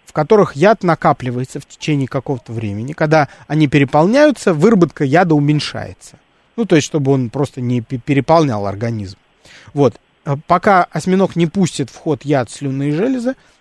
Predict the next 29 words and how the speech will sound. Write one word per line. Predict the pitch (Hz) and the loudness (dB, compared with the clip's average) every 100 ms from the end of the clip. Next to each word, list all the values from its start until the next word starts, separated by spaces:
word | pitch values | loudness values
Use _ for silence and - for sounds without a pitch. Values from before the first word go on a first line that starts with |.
| - | -8
они | 143 185 | 0 2
находятся | 185 - 175 - | 2 0 -4 -4
в, | 123 - - | -12 -14 -12
в | 120 117 | -8 -2
наполненном | 143 - 120 107 104 | -2 0 -4 -6 -8
состоянии. | - - 110 107 92 90 | -12 -14 -8 -8 -8 -8
Если | 92 160 - | -2 -2 -2
я-, | 139 139 127 135 147 | -2 0 -2 -8 -12
яд, | 139 127 - | -6 -4 -6
э, | 107 104 - | -12 -14 -14
покидает | - - 135 240 285 240 | -14 -4 2 4 2 -4
их, | 180 | -10
то | 131 | -12
есть | - | -12
он | 120 117 | -10 -8
их, | - _ - - | -10 _ -20 -14
а, | - 113 110 | -8 -6 -6
в-, | 104 110 110 | -6 -8 -4
выделил, | 127 151 202 247 | 0 4 6 4
в-, | 220 - | 2 -2
весь | 151 165 151 | -2 0 0
яд, | 147 131 | -2 -2
то | 131 | 0
яд | 170 175 | 0 0
начинает | - 165 - | -2 -2 -2
снова | - 170 139 98 | 0 2 2 0
вырабатываться | 107 107 101 113 151 196 - 196 - - - | -4 -4 -4 -6 -4 -4 -4 -12 -14 -18 -4
в | |
организме | 143 139 143 135 110 110 | 0 2 2 0 -6 -12